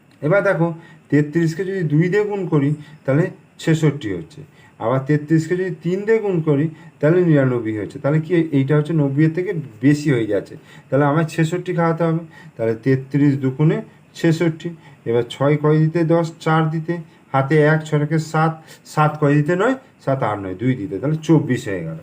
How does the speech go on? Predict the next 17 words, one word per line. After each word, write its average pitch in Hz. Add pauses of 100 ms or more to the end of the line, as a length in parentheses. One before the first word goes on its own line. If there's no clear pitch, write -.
ঠিক 240
আছে, 160 (460)
তাহলে 139 (460)
বারো 139
আর 185
চব্বিশ, 107 (280)
তাহলে 120
এখানে 147
কি 147
হয়ে 160
গেল? 185 (520)
বারো 120 (380)
আর 107
এটা 104
হয়ে 117
গেল 143 (840)
চব্বিশ। 92